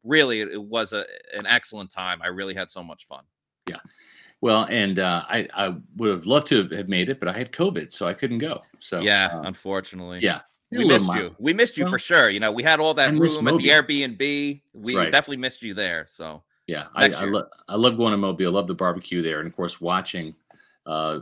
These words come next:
Speaker 2: football. Right, so, um, it's one thing to go to the combine and watch all of the testing and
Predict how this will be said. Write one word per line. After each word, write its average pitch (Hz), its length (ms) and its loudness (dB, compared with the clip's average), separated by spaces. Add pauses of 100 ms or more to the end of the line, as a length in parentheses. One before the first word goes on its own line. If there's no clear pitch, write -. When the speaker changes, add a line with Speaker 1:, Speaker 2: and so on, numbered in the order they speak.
(140)
Speaker 2:
football. 78 520 -4
Right, 87 240 -2
so, 67 300 -8
um, 80 380 -6 (160)
it's 90 180 -8
one 127 160 2
thing 127 160 4
to 117 60 2
go 113 120 4
to 113 60 4
the 110 80 -2
combine 104 640 2
and 90 100 -2
watch 92 260 -2
all 98 140 0
of 92 60 -2
the 92 80 -6
testing 95 680 -4
and 78 140 -6